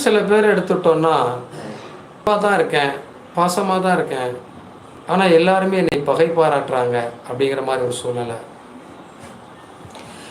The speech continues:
கடந்து வந்த பாதைகளை பத்தி நினைச்சு பார்க்கும்போது மனசு கடுமையா வலிக்குது சொல்லக்கூடிய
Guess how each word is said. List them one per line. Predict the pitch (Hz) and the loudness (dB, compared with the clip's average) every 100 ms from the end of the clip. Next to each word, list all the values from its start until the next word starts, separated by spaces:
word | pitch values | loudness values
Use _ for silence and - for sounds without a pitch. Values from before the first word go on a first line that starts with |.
| - - | -14 -2
கடந்து | 165 220 247 240 | 2 2 4 4
வந்த | 214 196 - | 6 4 4
பாதைகளை | 165 196 214 208 185 | 2 4 2 4 2
பத்தி | - 180 208 160 | 0 0 2 2
நினைச்சு | 160 180 - 160 | 2 -2 -2 0
பார்க்கும்போது | 147 151 139 147 151 139 117 - - - 139 | 0 -2 0 0 0 0 -2 -8 -16 -4 0
மனசு | 160 185 - 143 - - - | 2 0 -2 -4 -6 -14 -2
கடுமையா | 143 170 170 160 123 | 2 2 2 2 2
வலிக்குது | 123 156 165 165 156 | 0 -2 0 0 0
சொல்லக்கூடிய | 131 131 135 123 | -4 -4 -4 -4